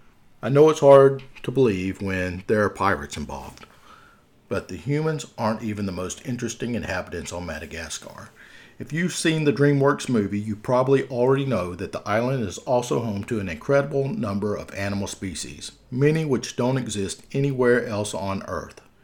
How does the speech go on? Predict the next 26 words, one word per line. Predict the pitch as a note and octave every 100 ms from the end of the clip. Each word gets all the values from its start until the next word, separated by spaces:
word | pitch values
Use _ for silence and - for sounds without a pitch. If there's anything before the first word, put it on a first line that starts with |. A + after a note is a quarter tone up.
| _ _ _ - - - _
Although | C3 C#3+ D3+
to | C#3 B2
my | C3
disappointment, | C3 B2+ C3+ D3+ B2 G#2+
it | G#2
turns | - C3 B2+
out | G#2 F2+ E2+
that | E2+ - - -
none | G#2+ G#2+
of | G#2
them | A2+ A2+ G#2+
really | G#2 G#2+
seem | G2+ F#2+ F#2+
to |
talk | - F#2+ F#2+ -
any | F#2+ F#2+ F#2
English, | F#2 D#2+ - - - - - - - -
or | C3+
any | C#3 B2+
other | B2 G#2+ E2 F#2+
language | A2+ G2 F2+ F2+
other | G2+ G#2 F#2
than | E2
animal, | F2+ G2+ E2 E2
I | D#2
guess. | D#2+ - - -